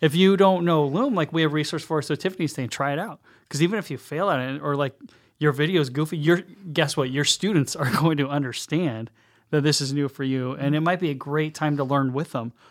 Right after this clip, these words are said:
And that might be a great connecting, you know, point for them too, where they go, "Oh, wow,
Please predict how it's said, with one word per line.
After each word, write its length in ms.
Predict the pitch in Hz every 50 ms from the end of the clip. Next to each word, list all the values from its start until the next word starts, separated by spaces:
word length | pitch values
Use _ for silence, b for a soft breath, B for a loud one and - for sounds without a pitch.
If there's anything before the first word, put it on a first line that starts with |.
| b b b
And 100 | 156 180
that 140 | 208 240
might 220 | 247 240 214 190 180
be 100 | 185 175
a 80 | 175
great 220 | 156 165 165 160 160
connecting, 420 | - 170 160 160 160 - 175 165 -
you 120 | 170 156
know, 80 | 147 135
point 260 | - 165 156 143 139
for 140 | - 156 139
them 100 | 131 127
too, 180 | - 254 262
where 140 | 170 143 139
they 100 | 135 139
go, 120 | 135 147 170
"Oh, 60 | 180
wow, 380 | 165 175 220 302 220 117 -